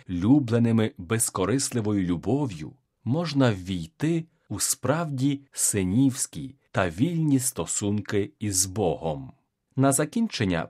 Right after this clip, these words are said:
папа Венедикт шістнадцятий заохотив зібраних роздумати над цією притчою, особливо над добрим серцем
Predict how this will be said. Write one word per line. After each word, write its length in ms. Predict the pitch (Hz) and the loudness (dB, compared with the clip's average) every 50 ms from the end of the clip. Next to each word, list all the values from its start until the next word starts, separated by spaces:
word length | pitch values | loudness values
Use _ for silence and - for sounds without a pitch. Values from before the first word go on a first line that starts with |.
| _ - | _ -10
папа 280 | - 208 202 - 170 | -8 -6 0 2 2
Венедикт 440 | 123 120 117 113 107 143 143 - - | 4 4 4 2 2 0 -2 -4 -6
шістнадцятий 840 | - - 123 110 - - - 170 170 - 165 156 - 156 151 135 - - _ - | -6 -2 -2 -2 0 0 -2 -2 -2 -2 -4 -2 0 0 -2 -2 -4 -8 _ -6
заохотив 760 | 120 107 - 135 - - 123 - - 127 127 - 190 175 135 | -4 -2 0 0 0 0 -2 0 -2 -2 -2 -2 -2 0 0
зібраних 680 | 110 92 120 170 160 147 156 147 147 143 139 - - _ - | 0 0 0 0 0 2 2 4 4 2 0 -2 -6 _ -4
роздумати 840 | 113 113 117 104 98 90 87 143 180 160 113 90 - - - 85 - | -2 0 0 0 -2 -2 0 2 4 4 4 2 2 -2 -6 -6 -4
над 260 | 92 90 90 85 - | -2 -2 -4 -2 -4
цією 380 | - - - 98 101 104 117 117 | -4 -4 -2 0 0 2 0 0
притчою, 720 | - - 135 135 101 90 - - - 90 82 78 71 65 - _ _ _ _ - | -2 0 0 0 0 0 -2 -4 -4 -4 -4 -4 -8 -10 -14 _ _ _ _ -4
особливо 640 | 104 101 - - 101 82 95 127 123 113 113 104 - _ _ - | -4 -2 -2 -2 -2 0 2 2 2 2 2 0 -2 _ _ -2
над 380 | 107 101 95 82 82 82 85 | 0 0 0 -2 -4 -6 -4
добрим 480 | 87 127 170 180 143 135 131 113 95 90 | 0 0 0 0 0 0 0 0 2 0
серцем 760 | - - - 104 107 120 120 - - - - 110 104 104 - | 0 0 0 0 0 0 -2 -2 -2 0 2 2 2 0 -2